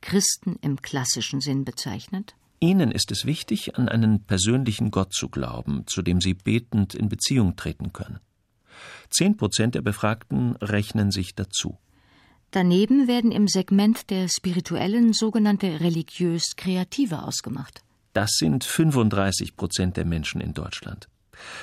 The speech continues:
Speaker 2: Diese stehen zwar unter dem Dach der Kirche,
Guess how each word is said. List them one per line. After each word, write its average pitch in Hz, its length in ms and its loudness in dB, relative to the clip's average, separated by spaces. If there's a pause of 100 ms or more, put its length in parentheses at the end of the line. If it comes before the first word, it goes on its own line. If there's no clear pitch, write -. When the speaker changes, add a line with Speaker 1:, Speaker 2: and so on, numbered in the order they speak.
Speaker 2:
Diese 147 360 2
stehen 156 260 0
zwar 127 280 0
unter 110 180 0
dem 95 180 4
Dach 117 240 -2
der - 140 -6
Kirche, 120 480 -2